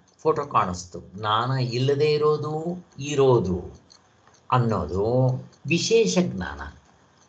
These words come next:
ಇದು ಪ್ರತ್ಯಯದ ಜ್ಞಾನ, ತ್ರಿಪುಟಿಯ ಜ್ಞಾನ, ಇದು ಮುಕ್ಕುಪ್ಪೆಯ ಜ್ಞಾನ ಅಲ್ವಾ? ಇದು ಈ ಥರ ಜ್ಞಾನ ನಿದ್ದೆಯಲ್ಲಿ ಇರೋಲ್ಲ.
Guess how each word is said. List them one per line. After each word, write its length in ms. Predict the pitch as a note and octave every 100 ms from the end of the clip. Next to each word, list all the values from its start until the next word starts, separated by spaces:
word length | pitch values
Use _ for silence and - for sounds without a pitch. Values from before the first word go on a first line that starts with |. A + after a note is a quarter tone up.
| _ _ D#3
ಇದು 380 | E3 D3 E3+ F3 - - -
ಪ್ರತ್ಯಯದ 640 | F#3 F3+ - F#3+ F3 C3 C3
ಜ್ಞಾನ, 640 | C2 G2 E2 C2+ - - - - _ _ _
ತ್ರಿಪುಟಿಯ 580 | F3+ F#3 G3+ G3 E3+ C3+
ಜ್ಞಾನ, 680 | - G#2 F#2 C#2 C#2 C#2 - - - - _ _ _ C#3+
ಇದು 460 | D3 B2 A2+ A2 G#2 - -
ಮುಕ್ಕುಪ್ಪೆಯ 760 | - - A#3+ - - C3+ A2+
ಜ್ಞಾನ 800 | - F2 F2 C#2+ D2 E2+ E2 - _ _ _ _ -
ಅಲ್ವಾ? 520 | G#2 F2 A2+ F2+ - _ -
ಇದು 300 | F#2 - - _ _ _ - _ -
ಈ 280 | A#3+ C#4+ C#4+
ಥರ 160 | G3+ F3 -
ಜ್ಞಾನ 760 | G#2 G#2 F2 E2+ G2 A#2 - E3+
ನಿದ್ದೆಯಲ್ಲಿ 560 | F3 F3 C3+ C3 B2+ A#2
ಇರೋಲ್ಲ. 440 | - - -